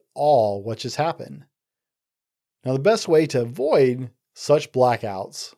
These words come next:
Langer has to say, or Langer says in her research, is to develop a habit of always noticing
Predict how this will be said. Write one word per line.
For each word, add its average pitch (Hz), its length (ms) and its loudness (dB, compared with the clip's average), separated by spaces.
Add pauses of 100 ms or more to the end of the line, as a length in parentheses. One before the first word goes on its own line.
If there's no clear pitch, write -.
(160)
Langer 117 320 -4
has 107 280 -8
to 113 80 -10
say, 120 440 -2 (720)
or 117 120 -6
Langer 120 360 -2
says 113 380 -2
in 117 80 -6
her 113 120 -6
research, 117 520 -2
is 139 320 2
to 143 120 -2
develop 208 540 0
a 147 80 -10
habit 120 600 -2 (400)
of 127 100 -18 (100)
always 180 460 4
noticing 135 640 -2